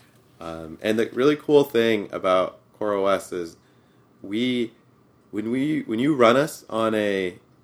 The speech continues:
bare metal server or you run us on a cloud server, the root file system is bit for bit identical. We can pass a signature validation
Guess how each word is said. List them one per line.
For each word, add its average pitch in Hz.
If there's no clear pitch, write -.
bare 117
metal 117
server 123
or -
you 104
run 101
us 117
on 104
a 101
cloud 98
server, 127
the 104
root 117
file 208
system 143
is 101
bit 135
for 135
bit 113
identical. 98
We 110
can 113
pass 113
a 110
signature 127
validation 95